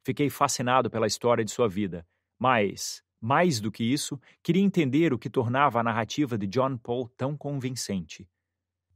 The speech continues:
Os detalhes sobre sua vida montaram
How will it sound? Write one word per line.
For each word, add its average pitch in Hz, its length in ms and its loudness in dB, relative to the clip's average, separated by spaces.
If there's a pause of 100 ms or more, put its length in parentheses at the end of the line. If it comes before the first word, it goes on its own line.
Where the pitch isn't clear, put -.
Os 143 160 4
detalhes 151 560 4
sobre 104 240 0
sua 120 200 4
vida 107 360 2
montaram 127 840 2